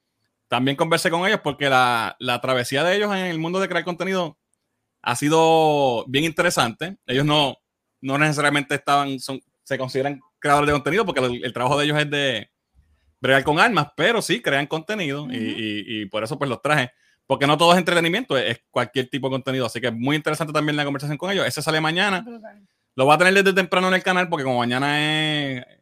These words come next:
Speaker 1: este,
Speaker 2: Fin de año.
Speaker 1: fin de año, no voy a ponerlo con Premiere para que nadie lo va a ver. So, va a estar todo el mundo harto de ron. <laughs>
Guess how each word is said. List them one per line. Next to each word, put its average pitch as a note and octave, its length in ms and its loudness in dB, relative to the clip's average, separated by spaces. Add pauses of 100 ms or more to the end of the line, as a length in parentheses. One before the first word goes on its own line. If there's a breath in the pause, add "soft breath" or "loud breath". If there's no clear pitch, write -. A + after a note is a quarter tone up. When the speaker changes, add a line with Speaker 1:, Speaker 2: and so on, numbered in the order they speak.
Speaker 1:
este, B2+ 380 -6
Speaker 2:
Fin A#2 160 -2
de G#2 60 -4
año. - 260 -8
Speaker 1:
fin D3 140 0
de D#3 80 4
año, D#3+ 280 4
no B2+ 80 2
voy C3+ 100 4
a C3+ 60 4
ponerlo C#3 500 4
con C3 160 -4
Premiere C3+ 380 0
para A2+ 160 -6
que G#2 320 -4
nadie A2+ 300 -2
lo A#2 220 2
va A2+ 80 4
a - 20 2
ver. F2+ 180 -4
So, F#2 220 -10
va G2+ 80 -8
a G2+ 120 -10
estar G#2+ 160 -6
todo A2+ 140 -8
el A2 60 -2
mundo G#2 140 2 (120)
harto A2 240 0
de G#2 60 2
ron. F2 220 -10 (800 loud breath)
<laughs> B2 100 -6